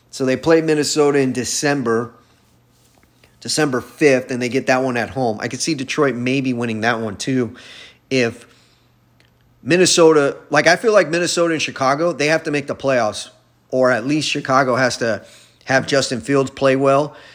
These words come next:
for Nagy to come back and Zimmerman to come back. Like, if Minnesota doesn't make the playoffs, I think Minnesota is gonna go in a different direction and get a new head coach and new G M. If Chicago,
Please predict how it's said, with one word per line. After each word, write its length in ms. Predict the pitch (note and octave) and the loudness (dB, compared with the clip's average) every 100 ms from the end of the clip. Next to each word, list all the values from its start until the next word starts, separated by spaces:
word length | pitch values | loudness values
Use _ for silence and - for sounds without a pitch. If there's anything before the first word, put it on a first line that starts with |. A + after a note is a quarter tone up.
| - _ | -20 _
for 280 | C3+ C3 | -2 0
Nagy 640 | B2 B2+ C3+ C3+ C#3 C3+ A#2 - _ - | 2 0 0 0 0 0 -4 -14 _ -12
to 80 | B2+ | -6
come 260 | C3 A2 | -4 0
back 360 | B2 B2 A#2+ - | 2 2 0 -8
and 140 | A#2+ | -8
Zimmerman 460 | G#2+ C#3+ B2+ A#2+ A2 | -4 -2 -2 -4 -6
to 60 | |
come 220 | G2+ G#2+ F2+ | -6 -8 -4
back. 240 | G2 - | -4 -2
Like, 140 | A#2+ | -2
if 100 | B2+ | -2
Minnesota 520 | B2 G3+ G3 F#3 E3 C#3 | 0 2 2 4 4 4
doesn't 220 | C3 B2+ | 2 0
make 140 | B2 | -2
the 80 | A2 | -4
playoffs, 400 | - C3 A2+ A2 | 0 2 2 0
I 80 | A#2 | -4
think 220 | B2 G#2+ | -4 -6
Minnesota 560 | G#2+ A#2+ A#2 - A#2+ A2 | -8 -6 -4 -2 -2 -4
is 100 | F#2 | -8
gonna 180 | A2 | -10
go 260 | F2+ A2+ A2 | -6 -4 -4
in 80 | G#2 | -6
a 80 | F#2 | -8
different 380 | B2 A#2+ A2 | -6 -4 -6
direction 440 | G2 G#2+ G#2+ - G2+ | -6 -2 -2 -2 -8
and 100 | F#2+ | -8
get 160 | G#2 | -8
a 20 | G2 | -6
new 220 | A2 A2 | -6 -4
head 180 | G#2+ - | -6 -6
coach 280 | A#2 G2+ G2 | -8 -6 -10
and 80 | |
new 160 | G2 G#2 | -10 -10
G 240 | F#2 G2+ | -8 -8
M. 160 | F#2+ D#2 - - - _ | -10 -12 -20 -20 -20 _
If 100 | B2 | -6
Chicago, 760 | - C3+ E3+ F#3+ F3+ D3+ D3+ | -2 2 4 4 4 2 2